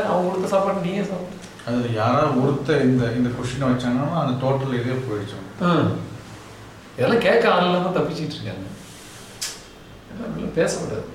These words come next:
Speaker 1: அதெல்லாம் ஜாக்கிரதை. அதனாலதான் எப்பயுமே பிடிவாத பேச்செல்லாம் இந்த தவறு நடக்கிறதுக்கு வாய்ப்பு இருக்கு. என்ன பேசுறவங்கிறது கூட ரெண்டாவது, எப்படி பேசுறவங்கிறது ரொம்ப முக்கியம்.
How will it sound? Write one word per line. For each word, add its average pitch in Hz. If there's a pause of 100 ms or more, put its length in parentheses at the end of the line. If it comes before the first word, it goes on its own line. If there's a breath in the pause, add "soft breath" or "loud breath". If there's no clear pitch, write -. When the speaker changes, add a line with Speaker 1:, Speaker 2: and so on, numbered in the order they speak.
(300)
Speaker 1:
அதெல்லாம் 175
ஜாக்கிரதை. 175
அதனாலதான் 160
எப்பயுமே 143 (120)
பிடிவாத 196 (160)
பேச்செல்லாம் 143 (360 loud breath)
இந்த 117
தவறு 156
நடக்கிறதுக்கு 110
வாய்ப்பு 113
இருக்கு. - (1120 loud breath)
என்ன 139 (140)
பேசுறவங்கிறது 127
கூட 110
ரெண்டாவது, 98 (280)
எப்படி 143
பேசுறவங்கிறது 110
ரொம்ப 98
முக்கியம். 123